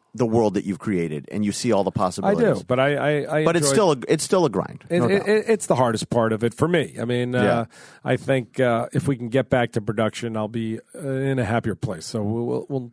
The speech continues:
Speaker 2: we'll, we'll get there.
Speaker 1: Yeah.
Speaker 2: So let's talk about, uh,
Speaker 1: <laughs>
Speaker 2: let's talk about this Fireside Mark Cuban thing. Do we, do we think we're gonna make anything happen with this, or what?
Speaker 1: We're in conversations. I literally, that's who I was talking to, and, uh, and my, uh, ringer went off when you, uh, when we got started.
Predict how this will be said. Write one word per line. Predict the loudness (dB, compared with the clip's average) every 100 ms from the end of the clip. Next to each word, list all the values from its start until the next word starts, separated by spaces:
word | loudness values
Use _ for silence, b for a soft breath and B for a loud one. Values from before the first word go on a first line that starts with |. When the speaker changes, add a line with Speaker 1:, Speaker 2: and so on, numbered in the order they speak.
| _ -4
Speaker 2:
we'll, | -4 -6 _ _ _ _ -2
we'll | 0
get | 0 -2
there. | -10 B B
Speaker 1:
Yeah. | 0
Speaker 2:
So | 4 4
let's | 4 2
talk | 0 2
about, | 2 4 2 2 2
uh, | 2 0 -4
Speaker 1:
<laughs> | -4 0
Speaker 2:
let's | 2
talk | 4
about | 4 2
this | 0
Fireside | 2 4 4 2 0 2
Mark | 2 0
Cuban | -2 -6 -8
thing. | -10 0
Do | 2
we, | 2
do | 0 0
we | 2
think | 0
we're | 0
gonna | 0
make | 0 0
anything | 0 0
happen | 0 0 0
with | -4
this, | -4 -2
or | -2
what? | -4 -6 _ -10
Speaker 1:
We're | 0 4 4
in | 4
conversations. | 4 4 4 4 2 0 2
I | 2
literally, | 0 -4 -8 0 2 2
that's | 2 0 2
who | 2
I | 4
was | 2
talking | 2 0 0
to, | 0
and, | 2 2
uh, | 0
and | 0 -2 0
my, | 0 0
uh, | 0 0
ringer | 0 2 4
went | 2
off | 0 -2
when | -2 -2
you, | 0 0
uh, | -2 -4
when | -2 -2
we | 0
got | 0
started. | 0 0 0 -2